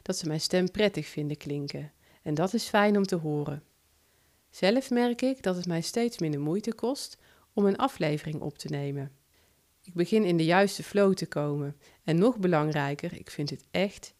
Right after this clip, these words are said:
heel leuk om te doen. Aan de statistieken kan ik zien dat ik een groepje vaste luisteraars heb gekregen en dat dat groepje begint te groeien.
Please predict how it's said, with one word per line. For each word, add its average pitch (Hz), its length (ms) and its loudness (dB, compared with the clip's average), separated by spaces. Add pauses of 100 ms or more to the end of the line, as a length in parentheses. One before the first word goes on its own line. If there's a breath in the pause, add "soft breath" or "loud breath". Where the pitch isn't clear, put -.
(100)
heel 214 460 2
leuk 196 360 4
om 170 160 -2
te 170 160 -2
doen. 147 360 -4 (1120 soft breath)
Aan 190 120 2
de 180 80 0
statistieken 190 680 -2
kan 151 200 -2
ik 151 100 -8
zien 269 300 0
dat 214 140 -2
ik - 80 -14
een 151 120 -4
groepje 220 360 -4
vaste 185 380 -4
luisteraars 196 640 0
heb 202 160 -2
gekregen 202 680 -2 (320 loud breath)
en 208 120 0
dat 208 120 2
dat 202 160 -2
groepje 208 380 -4
begint 190 280 -2
te 185 80 -2
groeien. 190 480 0